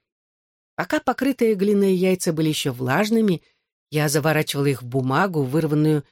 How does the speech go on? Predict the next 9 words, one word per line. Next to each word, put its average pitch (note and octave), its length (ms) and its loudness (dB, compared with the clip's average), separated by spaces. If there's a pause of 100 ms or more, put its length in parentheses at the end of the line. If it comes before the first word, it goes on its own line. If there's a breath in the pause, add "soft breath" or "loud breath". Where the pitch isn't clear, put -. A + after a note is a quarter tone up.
из D3 160 0
брошюры D3+ 520 0
под C#3 180 -4
названием D3 500 0
«Благая C#3+ 480 0
весть». C3+ 380 -6 (440)
Затем G#3+ 300 0
совала G3 360 0
яйца F#3+ 440 0